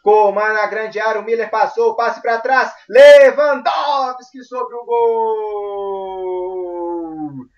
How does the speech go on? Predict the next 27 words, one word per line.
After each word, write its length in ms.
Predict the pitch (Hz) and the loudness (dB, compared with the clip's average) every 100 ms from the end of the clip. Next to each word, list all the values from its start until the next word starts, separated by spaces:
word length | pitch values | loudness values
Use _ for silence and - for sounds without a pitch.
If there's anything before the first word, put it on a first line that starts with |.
| _ _ | _ _
A 320 | 175 196 180 | -6 -4 -4
trama 360 | - 170 214 180 | -8 -10 -10 -12
aqui 160 | 202 | -14
foi 180 | 196 196 | -16 -14
muito 300 | 180 233 262 | -14 -16 -14
boa, 380 | 175 196 180 139 | -12 -10 -10 -10
do 120 | 175 | -12
Gnabry, 720 | 170 151 156 202 196 190 190 - - | -16 -14 -10 -6 -6 -10 -16 -20 -12
o 140 | 190 202 | -10 -8
Coman 520 | 185 165 185 180 - _ | -8 -6 -10 -12 -14 _
entrou 640 | 165 175 151 143 190 196 | -12 -10 -12 -12 -10 -10
dentro 300 | 160 185 180 | -12 -16 -12
da 100 | 180 | -12
grande 360 | 160 180 165 143 | -10 -14 -14 -12
área 260 | 175 180 151 | -10 -10 -12
aqui 160 | 180 | -16
no 140 | 180 170 | -16 -14
lado 260 | 175 170 | -12 -14
esquerdo, 460 | 135 - 185 196 175 | -16 -16 -16 -14 -16
rolou 600 | 170 170 156 220 226 - _ _ | -14 -12 -6 -6 -6 -10 _ _
aqui 280 | 151 151 185 | -16 -14 -14
pra 240 | 185 170 151 | -10 -10 -10
trás, 580 | 160 190 214 208 - | -10 -8 -8 -10 -16
pra 160 | - 190 | -14 -12
batida 800 | 180 143 - - 240 254 165 170 | -10 -12 -14 -14 -10 -10 -12 -16
do 100 | 156 | -14
Lewandowski 1000 | 151 131 131 123 139 135 _ _ 131 | -12 -12 -12 -12 -12 -14 _ _ -20